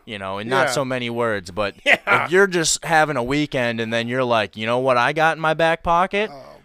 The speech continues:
Speaker 1: I'll
Speaker 2: boy.
Speaker 1: get it sucked out." Like, that's the fucked up one. Like, you're taking advantage of what you're saying now.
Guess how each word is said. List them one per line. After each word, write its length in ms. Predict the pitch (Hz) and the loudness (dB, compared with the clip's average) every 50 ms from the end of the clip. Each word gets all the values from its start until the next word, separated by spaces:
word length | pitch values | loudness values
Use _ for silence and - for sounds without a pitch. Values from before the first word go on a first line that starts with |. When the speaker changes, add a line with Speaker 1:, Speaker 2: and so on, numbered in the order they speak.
| _ - | _ -6
Speaker 1:
I'll 100 | 123 131 | -6 -4
Speaker 2:
boy. 40 | 131 | -2
Speaker 1:
get 140 | 135 127 110 | -2 -4 -4
it 200 | 98 87 - - | -6 -8 -6 -4
sucked 500 | - - - - 160 143 - _ - 156 | -4 -4 -2 0 0 -2 -2 _ -4 -2
out." 340 | 123 113 95 90 85 76 | 0 0 0 -2 -4 -8
Like, 280 | 76 98 101 104 - - | -8 -8 -8 -8 -4 0
that's 320 | 190 196 208 208 - - | 2 2 2 2 0 -2
the 100 | - 170 | -6 -6
fucked 380 | 139 - - 156 127 127 - - | -4 -2 0 0 0 0 -2 -4
up 200 | 127 104 92 - | -4 -4 -4 -6
one. 320 | 90 87 85 82 82 90 | -8 -10 -8 -8 -8 -8
Like, 340 | 92 92 92 90 90 - - _ _ _ _ _ _ - | -8 -6 -6 -6 -8 -10 -16 _ _ _ _ _ _ -8
you're 140 | 160 165 147 | -6 -6 -4
taking 420 | - - 175 160 165 - 156 156 | -2 0 0 0 0 -2 -4 -6
advantage 560 | 143 131 110 113 120 113 113 107 101 90 82 | -8 -6 -4 -4 -2 -2 -2 -4 -6 -8 -12
of 140 | 101 92 85 | -14 -14 -10
what 180 | 98 104 101 80 | -10 -10 -10 -10
you're 80 | 98 | -12
saying 400 | 95 - - 107 95 90 90 87 85 | -14 -12 -10 -8 -8 -8 -8 -10 -12
now. 360 | 82 76 73 73 69 73 - | -12 -14 -14 -14 -16 -16 -18